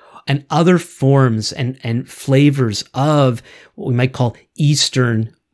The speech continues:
Christianity. There are so many differences. So it's difficult in a few minutes to, uh, to, to, to cover these things, not to mention how do we discuss the biggest difference between Judaism and, and Christianity.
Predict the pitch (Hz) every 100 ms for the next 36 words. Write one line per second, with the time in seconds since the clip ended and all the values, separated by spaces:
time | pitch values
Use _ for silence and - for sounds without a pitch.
0 | - - 139 - 139 190 196 117 98 95
1 | - _ _ _ - 190 - 165 131 120
2 | 113 120 107 117 185 190 - 196 196 185
3 | 135 123 123 - 147 139 131 - - 131
4 | - - - _ _ 135 123 - 151 -
5 | - 131 - _ _ _ - 135 - 185
6 | 202 165 113 - _ _ _ _ _ _
7 | _ - 127 117 - - 120 160 226 -
8 | - _ _ _ _ _ _ 127 131 165
9 | 165 139 139 190 190 - 120 123 123 -
10 | 143 143 135 127 127 - - 131 - -
11 | 127 110 143 139 131 - 139 131 123 113
12 | 120 113 175 180 139 131 123 120 117 117
13 | 113 110 - 107 - 107 - 147 185 127
14 | 104 101